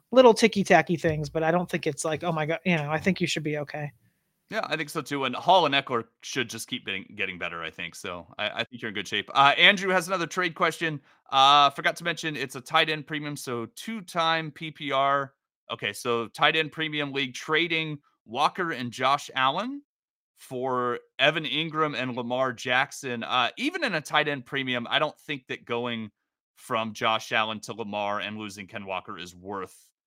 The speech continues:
Speaker 2: the ad. I'd probably just stream guys like Cade Otton and try to do the best you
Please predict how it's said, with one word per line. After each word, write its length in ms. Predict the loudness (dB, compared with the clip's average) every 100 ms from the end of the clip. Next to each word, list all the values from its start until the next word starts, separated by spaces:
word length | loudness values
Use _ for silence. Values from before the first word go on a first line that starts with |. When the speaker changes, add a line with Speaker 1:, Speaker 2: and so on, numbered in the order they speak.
| _ -10
Speaker 2:
the 180 | -6
ad. 320 | -2 -2 -2 -2
I'd 160 | 0
probably 380 | 2 2 0 -6
just 240 | -8 -12
stream 320 | -10 -8 -6 -4
guys 260 | -4 -4
like 160 | -8 -8
Cade 160 | -6
Otton 420 | -4 -6 -8 -14 -16
and 140 | -18 _ _
try 220 | 0 2 2
to 80 |
do 160 | 0 -8
the 100 | -8
best 260 | -10 -10
you 60 | -12